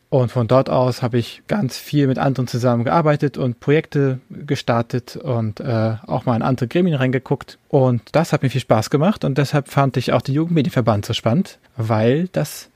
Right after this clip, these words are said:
doch ein bisschen ähnlich aussieht, was ihr so macht. Oder wir so machen. <laughs> Genau. Und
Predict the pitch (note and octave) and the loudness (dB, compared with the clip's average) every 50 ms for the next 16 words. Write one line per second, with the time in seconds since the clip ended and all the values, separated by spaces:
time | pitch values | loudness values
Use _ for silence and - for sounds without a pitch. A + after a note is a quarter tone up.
0 | - - C#3 A2+ A#2+ A2+ A#2 - F3 - - F#3 D#3 A#2+ - - A#2+ F#2 - - | -2 0 2 2 2 2 2 0 0 0 2 2 2 2 2 0 -4 -4 -2 -4
1 | A2 G2+ - - - C3 A#2+ - - D3 A2 A#2 G#2 G2+ G2 - - - - _ | -4 -4 -4 -4 -2 -2 -2 0 0 -2 -2 -2 -2 -4 -6 -8 -12 -20 -20 _
2 | _ _ _ - - A#2 A#2 A#2 G#2 G2 - _ _ - D#3 D#3+ B2+ G#2+ A2 A2 | _ _ _ 0 2 4 4 4 2 0 -4 _ _ 0 2 2 2 2 0 0
3 | G#2+ F#2+ - G#2+ F#2 - _ - - - - - - E3+ - - - F3 - - | -2 -2 -4 -8 -10 -10 _ -20 -16 -14 -8 0 0 0 0 0 -2 -4 -4 -6
4 | _ - _ - - - - - - A3+ A3 A3+ G#3 - - - _ - - D#3 | _ -20 _ -16 -12 -10 -6 0 2 2 2 0 -4 -14 -16 -20 _ 0 2 4
5 | C3 A#2+ A2 G#2+ A2 A#2 _ _ - - - - - E3 D3 C#3+ C#3 B2+ - - | 4 4 2 0 -2 -6 _ _ -20 -20 -14 -4 2 4 4 4 4 2 -2 -4
6 | - | -20